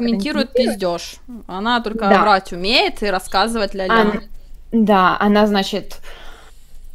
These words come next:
Speaker 1: я могу процитировать, тебе надо?
Speaker 2: М.
Speaker 1: Про встречу. Что она сказала на стриме?
Speaker 2: Да,
Speaker 1: Вот,
Speaker 2: пожалуйста,
Speaker 1: например.
Speaker 2: будьте так любезны.
Speaker 1: Она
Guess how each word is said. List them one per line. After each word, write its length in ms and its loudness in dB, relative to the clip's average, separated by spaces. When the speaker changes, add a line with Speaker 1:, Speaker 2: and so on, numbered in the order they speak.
Speaker 1:
я 400 4
могу 280 0
процитировать, 720 -6
тебе 200 -4
надо? 260 -4
Speaker 2:
М. 240 -12
Speaker 1:
Про 120 -2
встречу. 600 -8
Что 180 -2
она 80 4
сказала 340 0
на 100 -2
стриме? 420 -8
Speaker 2:
Да, 220 4
Speaker 1:
Вот, 80 -2
Speaker 2:
пожалуйста, 400 -6
Speaker 1:
например. 120 -16
Speaker 2:
будьте 120 -20
так 180 -18
любезны. 280 -16
Speaker 1:
Она 300 8